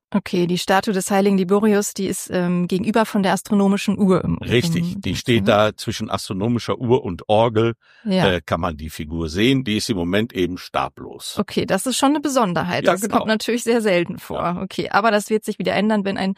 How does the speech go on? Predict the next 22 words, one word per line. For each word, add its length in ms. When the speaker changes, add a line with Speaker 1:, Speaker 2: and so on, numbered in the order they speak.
Speaker 1:
neuer 280
Bischof 500
Speaker 2:
So 180
ist 80
Speaker 1:
da 200
Speaker 2:
es. 80
Speaker 1:
ist. 280
Ja. 180
Damit 220
wir 60
das 220
Verfahren 480
zur 320
Wahl 220
eines 280
neuen 240
Bischofs 360
vielleicht 260
ein 40
bisschen 280
besser 240
verstehen, 480